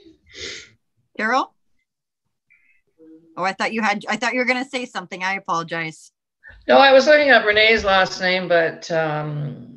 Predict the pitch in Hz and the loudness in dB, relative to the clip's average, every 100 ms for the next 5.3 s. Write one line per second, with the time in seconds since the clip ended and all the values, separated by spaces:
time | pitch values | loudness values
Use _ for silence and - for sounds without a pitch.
0 | - - - - 185 180 180 254 226 - | -20 -20 -20 -6 0 2 0 -4 -8 -2
1 | 220 202 180 170 170 180 165 156 147 143 | -2 0 -2 -2 -4 -4 -4 -8 -6 -4
2 | 151 156 147 131 - - - 135 131 - | -4 -6 -6 -6 -6 -10 -14 -12 -12 -10
3 | 131 127 - 117 120 117 139 - _ _ | -12 -12 -10 -8 -8 -10 -16 -20 _ _
4 | - 180 175 170 - - 196 180 165 160 | -10 -4 -4 -4 -8 -12 -8 -6 -6 -8
5 | 156 151 151 | -6 -6 -6